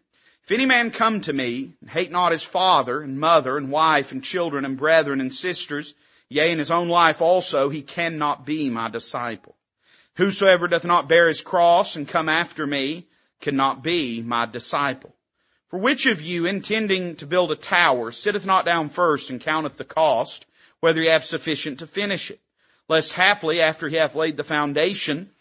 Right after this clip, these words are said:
and is not able to finish it, all that behold it begin to mock him, saying, "This man began to build,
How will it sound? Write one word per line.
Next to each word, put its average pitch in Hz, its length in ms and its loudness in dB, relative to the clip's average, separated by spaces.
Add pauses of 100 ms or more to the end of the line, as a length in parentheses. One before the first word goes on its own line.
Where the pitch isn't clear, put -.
(220)
and 117 60 -14
is 113 120 -14
not 165 220 4
able 165 200 2
to 147 80 -4
finish 208 400 -6
it, 147 80 0
all 180 200 6
that 185 120 0
behold 185 380 2
it 170 80 -6
begin 156 240 -4
to 143 60 -4
mock 165 380 -2
him, 123 420 -6 (320)
saying, 156 340 2
"This 233 280 4
man 185 280 -2
began 156 320 -2
to 143 60 -4
build, 131 540 4